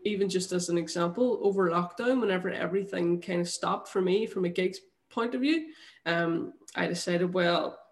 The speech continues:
what can I do? Could I do more training? Could I do more education?" And obviously, being a performer and an M C, there's kind of a lot of business that comes with that behind the scenes. And I've no background in business. So,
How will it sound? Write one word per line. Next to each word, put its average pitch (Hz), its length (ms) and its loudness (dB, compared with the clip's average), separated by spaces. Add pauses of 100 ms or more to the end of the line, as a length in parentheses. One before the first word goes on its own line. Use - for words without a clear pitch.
what 165 200 -6
can 160 220 -2
I 160 60 -8
do? 226 280 4
Could 220 160 -2
I 170 40 -2
do 165 200 -4
more 160 180 -2
training? 214 340 -2
Could 202 140 -6
I 175 40 -12
do 170 160 0
more 165 180 0
education?" 196 600 -2
And 226 100 0
obviously, 240 520 0 (680)
being 240 220 6
a 175 40 2
performer 175 680 0
and 175 120 -2
an 165 80 0
M 165 160 0
C, 185 300 2
there's 247 240 0 (100)
kind 311 200 -2
of 370 60 2
a 311 40 2
lot 185 200 2
of 175 200 -2
business 180 400 2
that - 100 -4
comes 254 320 8
with 269 120 -2
that 285 200 0
behind 190 280 -2
the 180 40 -6
scenes. 220 380 2
And 285 80 2
I've 269 160 2
no 240 80 4
background 175 460 0
in 175 80 0
business. 208 420 0
So, 190 240 2